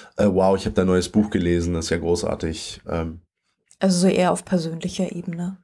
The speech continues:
Speaker 1: Ja, ich weiß gar nicht, also es gibt bestimmt E-Signs, die mir jetzt nicht einfallen.
Speaker 2: Hm.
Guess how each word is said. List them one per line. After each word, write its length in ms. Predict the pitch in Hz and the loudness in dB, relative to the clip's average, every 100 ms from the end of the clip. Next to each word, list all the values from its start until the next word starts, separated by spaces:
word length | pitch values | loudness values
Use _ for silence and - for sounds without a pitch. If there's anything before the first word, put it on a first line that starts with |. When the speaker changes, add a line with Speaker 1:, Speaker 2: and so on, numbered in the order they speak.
| _ 104 | _ -4
Speaker 1:
Ja, 640 | 98 90 98 120 143 110 | -2 2 2 2 2 0
ich 160 | 104 - | -2 0
weiß 240 | 107 127 | 0 0
gar 180 | 110 110 | 0 2
nicht, 160 | 120 107 | 0 0
also 120 | 101 | -2
es 80 | - | -2
gibt 180 | - - | -6 -6
bestimmt 340 | - 110 107 | -2 2 2
E-Signs, 680 | - 120 120 117 123 127 - | 2 2 4 4 2 0 0
die 80 | 98 | 2
mir 120 | 92 | 4
jetzt 240 | 98 98 | 2 0
nicht 160 | 95 - | -6 -4
einfallen. 760 | 92 107 - 110 107 101 110 117 | -2 -2 0 2 2 2 -2 -6
Speaker 2:
Hm. 360 | 190 185 175 | -4 -4 -4